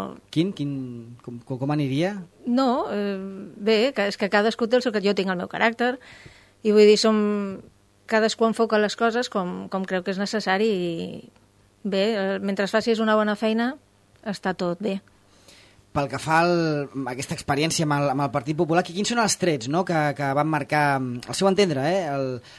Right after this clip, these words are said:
Speaker 1: aquest lideratge de, d'en José Manuel Alcaraz, que ara ja, doncs, també ha passat a un segon pla en el món de la política, tot i que segueix sent president del P P de Formentera?
Speaker 2: Bé, en, en Jo-, en José és una persona molt... té molta experiència darrere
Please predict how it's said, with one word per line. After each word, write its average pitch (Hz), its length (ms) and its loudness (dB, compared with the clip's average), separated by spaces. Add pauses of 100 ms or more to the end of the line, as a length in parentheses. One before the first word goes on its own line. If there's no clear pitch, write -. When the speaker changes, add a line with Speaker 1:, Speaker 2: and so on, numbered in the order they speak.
(140)
Speaker 1:
aquest 180 160 2
lideratge 160 400 4
de, 139 240 -2
d'en 131 160 -6
José 139 200 -6
Manuel 139 280 0
Alcaraz, 147 400 0
que 139 80 -2
ara 143 80 -6
ja, 143 240 -4
doncs, 143 160 -6
també 139 240 -2
ha 135 60 -2
passat 143 180 -4
a 143 80 -4
un - 40 -
segon 127 200 -8
pla 131 160 -2
en 131 80 0
el 131 80 -2
món 127 80 -2
de 131 80 0
la 117 80 0
política, 131 320 -2
tot 139 160 -6
i 127 80 -10
que 143 80 2
segueix 131 400 0
sent 139 160 0 (400)
president 139 400 0
del 139 80 -2
P 117 80 -2
P 131 80 2
de 120 80 -4
Formentera? 123 520 -4 (600)
Speaker 2:
Bé, 208 240 2
en, 185 540 0 (680)
en 214 120 -6
Jo-, 220 220 -4
en - 60 -10
José 240 420 0
és 233 100 -2
una 208 80 0
persona 214 320 0
molt... 208 1400 -2 (600)
té 247 160 4
molta 240 160 4
experiència 202 560 0
darrere 202 380 0